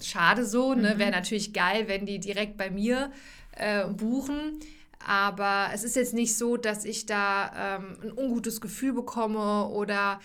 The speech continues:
Speaker 1: ähm, in Selbstzweifel verfalle.
Speaker 2: Ja,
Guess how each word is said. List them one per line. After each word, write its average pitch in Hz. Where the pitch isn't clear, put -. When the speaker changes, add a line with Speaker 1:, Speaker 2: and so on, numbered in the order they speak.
Speaker 1:
ähm, 196
in 214
Selbstzweifel 214
verfalle. -
Speaker 2:
Ja, 233